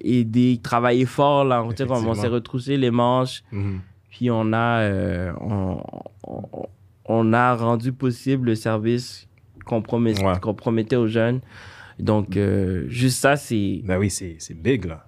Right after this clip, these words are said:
Speaker 1: c'est big. Puis, tu sais, moi, je le voyais venir, tous les problèmes, parce
Speaker 2: Mm.
Speaker 1: que les activités, tu sais, les,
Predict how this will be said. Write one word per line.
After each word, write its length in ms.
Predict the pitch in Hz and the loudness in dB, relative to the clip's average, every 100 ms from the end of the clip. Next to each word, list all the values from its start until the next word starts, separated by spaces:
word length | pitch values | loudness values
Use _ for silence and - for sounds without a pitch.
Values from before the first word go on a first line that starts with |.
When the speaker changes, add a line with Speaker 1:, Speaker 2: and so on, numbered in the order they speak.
| - | -20
Speaker 1:
c'est 200 | - 131 | -2 0
big. 360 | 123 139 190 180 | 4 6 6 2
Puis, 340 | - 151 147 135 | -8 -8 -6 -8
tu 320 | - _ _ 180 | -14 _ _ -4
sais, 60 | |
moi, 160 | 175 180 | 0 0
je 120 | 160 | 0
le 60 | 139 | -4
voyais 380 | 131 139 165 | -2 -2 -2
venir, 400 | 151 147 143 156 | -2 -2 -2 -4
tous 120 | - 135 | -6 -8
les 100 | 143 | -8
problèmes, 500 | 139 139 127 143 143 | -6 -8 -4 -2 0
parce 180 | 139 123 | 0 0
Speaker 2:
Mm. 60 | 131 | 2
Speaker 1:
que 140 | 117 - - _ _ _ _ _ _ - _ - | 2 -2 -14 _ _ _ _ _ _ -20 _ -6
les 300 | 143 139 160 | -2 2 2
activités, 540 | 165 170 165 202 202 | 0 -2 -2 0 0
tu 100 | - | 2
sais, 60 | 185 | 4
les, 240 | 170 139 | 4 0